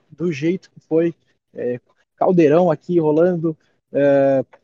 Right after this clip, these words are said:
do, desse contexto aí de tomar um pau no primeiro mapa, não entrar pra jogo, e, mas voltar forte no segundo, daí chegar no, no quinze a cinco ali, chocar, mas não se deixar bater, ganhar o jogo e depois dar uma aula na Nuke. Cara,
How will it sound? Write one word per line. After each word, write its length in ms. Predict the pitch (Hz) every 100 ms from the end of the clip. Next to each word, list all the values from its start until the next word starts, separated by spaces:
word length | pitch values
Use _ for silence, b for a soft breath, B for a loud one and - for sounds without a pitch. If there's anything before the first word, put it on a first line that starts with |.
| _ _ _
do, 180 | 175 170
desse 360 | 165 185 220 214
contexto 480 | 190 165 180 180 180
aí 80 |
de 100 | 165
tomar 320 | 160 156 151 185
um 60 |
pau 260 | 175 180 190
no 80 | 175
primeiro 300 | 165 165 160
mapa, 280 | 160 175
não 320 | 170 160 160 214
entrar 240 | 208 185
pra 200 | - 165
jogo, 420 | 139 160 165 170 b b _
e, 160 | - 147
mas 260 | 160 170 160
voltar 340 | 170 - 180
forte 400 | - 185 180 -
no 80 | 180
segundo, 480 | - 147 185 185 180
daí 140 | 175
chegar 300 | 175 165 180
no, 220 | 185 160
no 100 | 160
quinze 260 | - 180 170
a 60 |
cinco 320 | 160 - 190 175
ali, 120 | 180
chocar, 460 | - 165 - 190 b b _
mas 180 | 180 165
não 80 | 196
se 140 | -
deixar 260 | 185 - 170
bater, 380 | 170 156 196 190
ganhar 240 | 190 185
o 100 | 180
jogo 260 | 156 180 196
e 20 |
depois 260 | 185 - 185
dar 80 |
uma 160 | 180 180
aula 320 | 160 190 190
na 140 | 170 156
Nuke. 420 | 180 208 - 190 B B _ _ _ _
Cara, 400 | - 202 180 131